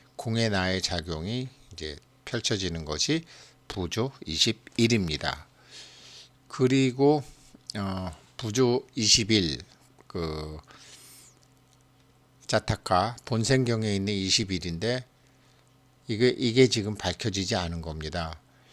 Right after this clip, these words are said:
보통 이제 위와 아래와 어떤 식으로 연결이 돼 있는데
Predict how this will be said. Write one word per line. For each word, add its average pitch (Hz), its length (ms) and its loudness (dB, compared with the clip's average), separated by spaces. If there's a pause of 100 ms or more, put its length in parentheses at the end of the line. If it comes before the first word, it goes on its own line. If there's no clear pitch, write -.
(840)
보통 143 500 2
이제 131 220 4
위와 117 480 4
아래와 104 420 2
어떤 135 340 2
식으로 107 800 0
연결이 104 500 0
돼 110 220 0
있는데 85 540 -2